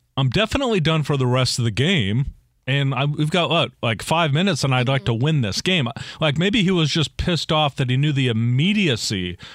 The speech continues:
Speaker 1: wasn't gonna be there. I don't know.
Speaker 2: Yeah,
Speaker 1: He'll
Speaker 2: that
Speaker 1: explain it.
Speaker 2: Exactly. Exactly. He knew in the moment that they, that he couldn't finish the game.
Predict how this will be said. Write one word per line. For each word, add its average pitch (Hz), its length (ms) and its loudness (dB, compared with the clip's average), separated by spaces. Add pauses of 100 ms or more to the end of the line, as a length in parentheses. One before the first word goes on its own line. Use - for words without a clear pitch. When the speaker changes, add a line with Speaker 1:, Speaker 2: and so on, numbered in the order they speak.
(140)
Speaker 1:
wasn't 135 360 0
gonna 113 200 -2
be 95 180 -2
there. 90 240 -4 (160)
I 131 100 -2
don't 180 140 2
know. 139 240 0 (100)
Speaker 2:
Yeah, 381 400 -4
Speaker 1:
He'll 185 120 0
Speaker 2:
that 240 60 2
Speaker 1:
explain 196 340 -2
it. 214 100 -2
Speaker 2:
Exactly. 247 640 -6 (360)
Exactly. 214 560 -4
He 247 100 -4
knew 277 160 -2
in 285 80 -4
the 269 80 -4
moment 247 460 -2
that - 180 -6
they, 208 220 -4 (600)
that 208 120 -4
he 233 80 -4
couldn't 247 220 -4
finish 226 260 -6
the 269 80 -10
game. 220 260 -4